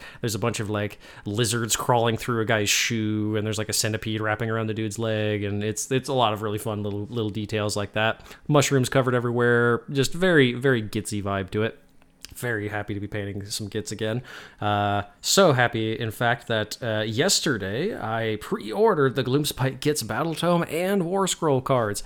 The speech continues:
It's finally happened. We're getting the rules. I, I have paid actual money for them. We're gonna be not completely terrible for at least two weeks.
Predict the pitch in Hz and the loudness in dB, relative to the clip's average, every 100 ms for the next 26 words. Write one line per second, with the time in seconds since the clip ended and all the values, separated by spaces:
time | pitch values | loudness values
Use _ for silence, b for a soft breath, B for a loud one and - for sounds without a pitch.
0 | B 202 220 - - - 208 185 175 139 | B 4 4 2 4 6 6 2 0 0
1 | 170 165 143 107 - B - 160 139 196 | 0 0 0 -4 -6 B -2 -2 2 4
2 | 190 170 165 151 147 160 156 135 110 101 | 6 6 4 2 2 4 6 6 4 -2
3 | B B 120 127 131 139 139 139 170 151 | B B 2 2 4 4 4 4 2 2
4 | 151 160 - - 143 139 135 139 139 135 | 2 0 -2 0 2 4 4 2 2 4
5 | 139 131 127 120 143 139 135 127 131 131 | 4 4 2 0 2 2 2 4 2 2
6 | 127 - 131 135 117 - 120 113 117 110 | -2 0 0 0 -4 -2 0 0 -2 0
7 | 113 107 107 123 131 - - 113 98 87 | -2 -2 -2 -2 -2 -2 -4 -4 -4 -6
8 | - | -8